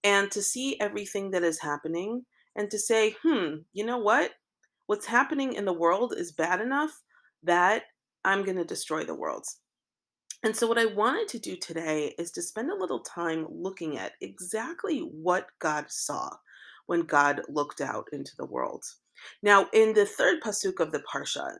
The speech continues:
is, this is chapter six, um, verse eleven, it says, "Vatishachit haaretz lifnei haElokim, vatimale haaretz chamas."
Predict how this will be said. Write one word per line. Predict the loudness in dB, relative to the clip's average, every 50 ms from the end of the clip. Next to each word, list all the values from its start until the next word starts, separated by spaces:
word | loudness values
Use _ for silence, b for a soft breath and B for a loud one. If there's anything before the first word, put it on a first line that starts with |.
| -8
is, | -4 -2 -2 -2 -2 -4
this | -6 -8 -8 -8
is | -8 -10 -10
chapter | -8 -6 -8 -6 -4 -4 -4
six, | -4 -4 -4 -4 -4 -4 -6 -12 -14 _ _ _ -6
um, | -4 -4 -4 -2
verse | -2 -2 -2 -4 -6
eleven, | -4 -4 -4 -6 -6 -8 -12 -14 -16 -20 _ B B B B B B B B B B 0
it | 0 0 0 2
says, | 2 4 6 6 8 6 6 6 4 2 0 -2 -6 -8
"Vatishachit | -12 -2 0 2 2 2 -2 -6 -6 -4 -4 -2 -2 -2 -2 0 0 0 -2 -2 -8 -8 -8 -4
haaretz | -2 -2 0 2 2 4 4 4 2 0 -2 -6 -6 -6
lifnei | -6 -8 -6 -8 -6 -4 -4 -4 -4
haElokim, | -4 -4 -4 -4 -4 -6 -8 -10 -12 -10 -8 -6 -4 -4 -4 -6 -4
vatimale | -4 -6 -6 -6 -6 -4 -2 -2 -2 -2 0 0 0 0 -2 -2
haaretz | -4 -4 -4 -2 -2 0 0 0 -2 -2 -6 -8
chamas." | -8 -8 -6 -4 -2 -2 -4 -4 -6 -8 -8 -8 -8 -8 -10 -14